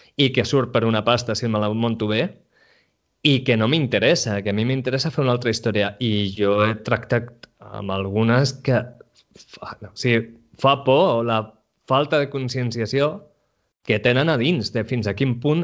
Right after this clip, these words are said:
els hi poden fer mal. I bàsicament és això, és la, el que deia Tomàs, la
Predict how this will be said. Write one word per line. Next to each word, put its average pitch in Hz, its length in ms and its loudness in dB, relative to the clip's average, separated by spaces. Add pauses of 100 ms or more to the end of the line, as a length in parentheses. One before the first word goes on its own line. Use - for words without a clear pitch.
els 110 180 -4
hi 113 60 -2
poden 131 380 0
fer 151 240 0
mal. 113 320 -2 (240)
I 110 80 2
bàsicament 143 440 2
és 185 140 2
això, 175 220 4 (100)
és 104 180 -2
la, 104 220 2
el 104 140 -2
que 110 100 0
deia 131 180 2
Tomàs, 135 480 0
la 107 200 0